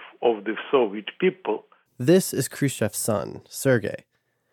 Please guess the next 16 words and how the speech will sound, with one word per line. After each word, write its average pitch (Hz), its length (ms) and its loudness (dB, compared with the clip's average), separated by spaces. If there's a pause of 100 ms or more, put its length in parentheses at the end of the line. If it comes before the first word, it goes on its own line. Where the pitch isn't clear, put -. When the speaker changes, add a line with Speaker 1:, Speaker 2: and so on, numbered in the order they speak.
(120)
Speaker 2:
His 165 160 0
father 190 400 2
knew 165 200 2
that 156 200 -2
in 139 120 -2
America, 127 600 -2 (100)
corn 170 380 4
mostly 165 340 2
fed 135 240 2
lucrative 123 540 2
meat 131 260 4
and 131 180 2
dairy 117 340 2
industries. - 760 -6 (420)
Speaker 1:
So 160 160 4 (140)
his 202 200 -2